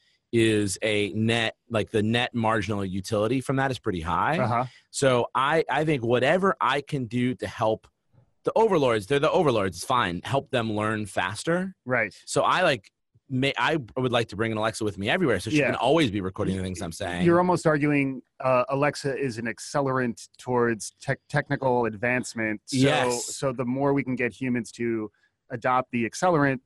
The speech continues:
Speaker 2: the sooner we'll get to the future we need to get to quickly.
Speaker 1: Yeah, I think that with the data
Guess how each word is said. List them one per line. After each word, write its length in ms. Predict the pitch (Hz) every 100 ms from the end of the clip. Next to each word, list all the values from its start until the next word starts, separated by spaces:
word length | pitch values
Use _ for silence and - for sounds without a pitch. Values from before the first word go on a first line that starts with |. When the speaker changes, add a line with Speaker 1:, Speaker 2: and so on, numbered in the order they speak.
| -
Speaker 2:
the 100 | 120
sooner 400 | - - 147 135
we'll 180 | 127 120
get 280 | 120 117 -
to 140 | 120
the 100 | 107
future 400 | - 127 - 113
we 140 | 107 110
need 180 | 113 95
to 60 |
get 220 | 104 110 -
to 140 | 104
quickly. 400 | - 101 - - -
Speaker 1:
Yeah, 260 | 135 120 -
I 80 | 123
think 220 | 185 196
that 180 | 165 120
with 280 | 120 104 -
the 480 | 107 104 98 95 92 _ -
data 760 | 127 131 135 127 123 117 113